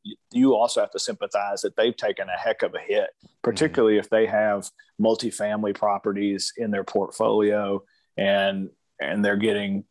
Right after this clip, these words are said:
Speaker 1: killed on that with the, the moratoriums. And so,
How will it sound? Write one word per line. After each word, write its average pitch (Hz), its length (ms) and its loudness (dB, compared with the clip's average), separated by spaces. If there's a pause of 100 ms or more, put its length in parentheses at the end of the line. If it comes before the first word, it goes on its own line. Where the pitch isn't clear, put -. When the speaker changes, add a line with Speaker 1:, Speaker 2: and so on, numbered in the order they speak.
(140)
Speaker 1:
killed 113 380 2
on 104 200 -2
that 104 320 -2
with 98 260 -6
the, 92 240 -4
the 107 100 0
moratoriums. 104 920 2 (380)
And 101 120 0
so, 104 460 4